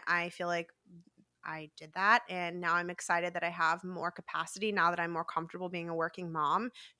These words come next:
to kind of pour back into Hustle Sanely a little bit more with some new courses launching and new membership, a new membership launching, um, things like that. So I'm really excited about what's to come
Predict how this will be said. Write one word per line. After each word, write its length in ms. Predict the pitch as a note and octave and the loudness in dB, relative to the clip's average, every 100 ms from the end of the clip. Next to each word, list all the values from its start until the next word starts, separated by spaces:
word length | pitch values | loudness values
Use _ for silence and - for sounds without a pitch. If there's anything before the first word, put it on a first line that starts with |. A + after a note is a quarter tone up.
| - | 0
to 340 | A3+ G#3 G3 | 2 4 2
kind 200 | - C4+ | 2 2
of 120 | D#4+ - | 0 2
pour 180 | A3 | 2
back 280 | F#3+ E3+ F3+ | 6 6 6
into 220 | F3 G3 | 0 -4
Hustle 240 | F#3 F#3 F#3+ | -4 -6 -6
Sanely 360 | - E3+ F3+ | -6 -4 -4
a 40 | F3+ | -2
little 140 | F3 | -2
bit 140 | F3+ - | -2 -2
more 260 | F3 E3+ | 0 0
with 120 | E3+ - | -2 -4
some 140 | F3 | -8
new 120 | D#3+ | -8
courses 420 | E3+ - A#3 A#3 G#3+ | -4 -2 0 0 0
launching 760 | G3+ G3 - F#3+ F#3 F3+ F3 | 0 0 0 0 2 0 -4
and 400 | E3+ E3 D#3+ D#3 | -4 -2 -2 -4
new 100 | E3 | -6
membership, 540 | E3+ F#3+ G3 - F#3 F3+ _ _ | -6 -4 -4 -2 -4 -4 _ _
a 120 | - F3+ | -6 -4
new 120 | E3+ | -2
membership 380 | F3+ F#3+ - F3 | -4 -4 -6 -4
launching, 520 | F3 F3 F3+ F3 E3+ - | -4 -4 -4 -4 -4 -2
um, 320 | D#3 B2 F3 - | -2 -2 -8 -12
things 160 | E3 E3+ | -12 -10
like 160 | E3 | -4
that. 280 | D#3+ D#3+ G3 - - - - - _ _ - | 4 6 6 2 -18 -20 -20 -20 _ _ 0
So 140 | - | 4
I'm 60 | G#3+ | 6
really 180 | A3 G3+ | 6 4
excited 500 | - D3+ C#3+ E3 F#3 | 2 -2 -2 -6 -6
about 520 | F#3+ F3+ D#3+ D3 E3+ - _ _ _ | -2 4 6 6 2 -4 _ _ _
what's 220 | F#3 F3 | -4 -2
to 80 | - | -6
come 380 | - D3+ G2 | -4 -4 -4